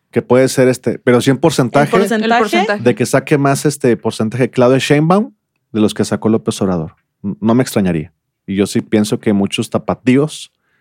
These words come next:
Speaker 1: van a acabar votando por la doctora Claudia Sheinbaum.
Speaker 2: Pues
Speaker 3: Déjenos sus comentarios si usted es uno de ellos.
Speaker 1: <laughs> Ya veremos.
Speaker 2: Ya veremos. Y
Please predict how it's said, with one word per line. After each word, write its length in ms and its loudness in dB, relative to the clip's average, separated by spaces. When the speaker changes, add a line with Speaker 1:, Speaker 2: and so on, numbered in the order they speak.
Speaker 1:
van 160 0
a 60 2
acabar 220 0
votando 380 0
por 140 -6
la 80 0
doctora 380 -2
Claudia 300 -2
Sheinbaum. 360 -8
Speaker 2:
Pues 100 -4
Speaker 3:
Déjenos 300 0
sus 120 -4
comentarios 520 -2
si 60 -8
usted 240 -8
es 140 -10
uno 380 -10
de 180 -8
ellos. 300 -12
Speaker 1:
<laughs> 80 -6
Ya 120 2
veremos. 460 -2
Speaker 2:
Ya 200 0
veremos. 580 0
Y 840 -2